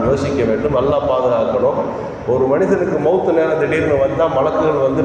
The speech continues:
லா இலாஹ இல்லல்லாஹ் சொல்லி கொடுப்பார்கள், வரணும், வந்து அவனோடு நிற்க வேண்டும். ஆனால் இந்த மனிதனுடைய சூழ்நிலை வேற மாதிரி இருக்கே. அப்படிப்பட்ட நேரத்தில் அந்த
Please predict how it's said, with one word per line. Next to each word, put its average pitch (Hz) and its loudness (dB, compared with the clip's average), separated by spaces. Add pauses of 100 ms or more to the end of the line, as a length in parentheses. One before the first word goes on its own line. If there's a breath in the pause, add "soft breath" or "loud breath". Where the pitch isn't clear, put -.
லா 143 2
இலாஹ 165 2
இல்லல்லாஹ் 135 -2
சொல்லி 117 0
கொடுப்பார்கள், - -2 (580)
வரணும், 151 0 (720)
வந்து 165 0
அவனோடு 160 2
நிற்க 190 0 (100)
வேண்டும். - -2 (1900)
ஆனால் 147 0
இந்த 131 -2
மனிதனுடைய 139 0
சூழ்நிலை 135 0
வேற 131 0
மாதிரி 123 -2
இருக்கே. - -4 (640)
அப்படிப்பட்ட 135 -2
நேரத்தில் 160 2
அந்த 139 0